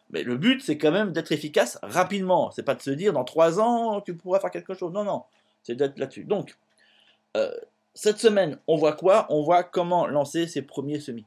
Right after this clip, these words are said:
Comment lancer ses premiers semis, euh, pour avoir tes premiers légumes, bah là,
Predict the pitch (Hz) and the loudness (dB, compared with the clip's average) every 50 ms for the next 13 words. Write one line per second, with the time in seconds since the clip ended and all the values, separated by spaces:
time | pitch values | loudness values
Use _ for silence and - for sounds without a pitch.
0 | _ _ - 160 156 160 160 156 165 190 196 190 190 - 190 175 170 - 143 135 | _ _ -4 -2 0 2 2 2 4 4 2 2 2 2 0 0 0 0 -4 -8
1 | - - 165 156 156 151 147 147 - 139 127 131 143 165 202 240 - _ _ _ | -6 -4 -4 -4 -4 -6 -8 -6 -6 -6 -6 -6 -6 -8 -8 -10 -12 _ _ _
2 | _ _ _ _ _ _ _ - 90 107 110 107 104 104 104 98 95 95 82 71 | _ _ _ _ _ _ _ -2 0 2 2 2 2 2 2 2 2 2 0 -2
3 | - - - - 208 196 202 180 190 170 - - 147 143 - 180 165 160 165 151 | -4 -6 -4 0 2 4 6 6 6 4 4 2 -2 -2 0 0 0 2 2 2
4 | 156 151 185 247 254 254 277 277 _ _ _ _ _ _ _ _ _ _ _ - | 2 0 0 -2 -2 -4 -8 -10 _ _ _ _ _ _ _ _ _ _ _ 0
5 | 113 160 208 277 294 - 113 107 | 2 4 6 6 4 4 2 -4